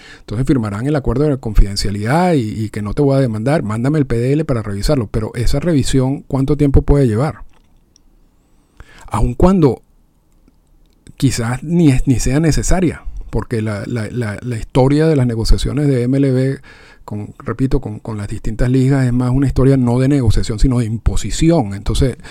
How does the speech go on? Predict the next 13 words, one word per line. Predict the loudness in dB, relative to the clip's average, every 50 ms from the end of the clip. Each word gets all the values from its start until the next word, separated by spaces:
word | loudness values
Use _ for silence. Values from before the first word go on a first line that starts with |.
| -20 -20 -20 -20 -20 -20 -20 -16
ese, | -12 -10 -8 -6 -8 -6 -6 -6
esos | -6 -6 -4 -4
convenios | -2 0 0 0 0 0 2 2 2 0 -2 -4 -8
estarán | -8 -6 -2 -2 -2 -2 -2 -2 0
allí | 2 4 6 6 8 8 8 6 4 2
y, | -2 -2 -2 -4 -6 -8 -8
y | -6 -6 -6 -8 -12 -16 _ _ _ _ _ -20 -20 -18 -14 -12 -10 -4
quizás | -2 -2 -2 -2 -2 -2 0
no | 2 2 2
puedas | 2 2 2 4
modificar | 4 2 2 0 0 -2 -4 -4 -4
absolutamente | -4 -2 0 0 0 0 0 0 0 0 0 0 0 -2
nada. | -2 -2 -2 -4 -4 -6 -8 -10